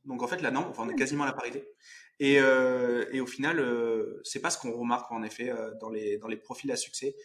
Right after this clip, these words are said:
Speaker 1: C'est dommage parce qu'en plus de ça, euh, bon, là, je fais un gros cliché, mais en tout cas, de mon expérience dans l'incubateur, euh, bah, c'est les profils qui, qui appliquent le mieux les conseils.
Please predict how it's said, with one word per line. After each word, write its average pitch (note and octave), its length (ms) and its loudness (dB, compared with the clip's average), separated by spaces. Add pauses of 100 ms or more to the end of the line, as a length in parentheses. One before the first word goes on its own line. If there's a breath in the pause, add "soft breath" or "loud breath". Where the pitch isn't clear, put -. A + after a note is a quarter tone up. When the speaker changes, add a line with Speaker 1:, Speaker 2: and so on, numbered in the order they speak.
(100)
Speaker 1:
C'est - 120 -8
dommage C#3 280 4
parce C3 100 -2
qu'en B2 140 -4
plus B2 100 -8
de B2 100 -10
ça, - 380 -6 (400)
euh, G#2 200 -6
bon, G#2+ 120 -12
là, B2+ 140 -2
je - 80 0
fais A#2+ 80 -6
un G#2+ 100 -4
gros C3 300 0
cliché, D#3 360 0
mais B2+ 280 -4
en D3 80 -2
tout D3+ 100 -6
cas, D3 220 4
de C#3+ 120 -6
mon C#3+ 200 0
expérience D3+ 560 0
dans B2+ 160 -4
l'incubateur, D3 680 -2 (460 loud breath)
euh, B2 260 2
bah, A2 140 2
c'est C3+ 160 0
les C3+ 80 4
profils C#3 320 -2
qui, B2+ 360 -2
qui - 140 -4
appliquent B2 280 -6
le B2 100 -6
mieux B2+ 100 -4
les A#2+ 60 -2
conseils. - 300 -12